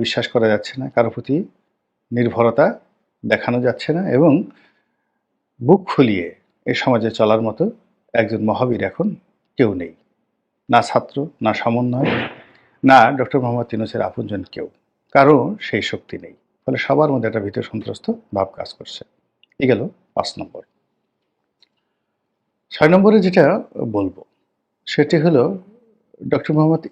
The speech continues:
ইউনূস এবং তার যারা লোকজন রয়েছেন, তারা যে রাজনীতির অভিলাষে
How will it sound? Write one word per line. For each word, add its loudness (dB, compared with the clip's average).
ইউনূস 6
এবং -2
তার 4
যারা -2
লোকজন -2
রয়েছেন, -10
তারা 6
যে 0
রাজনীতির 2
অভিলাষে 2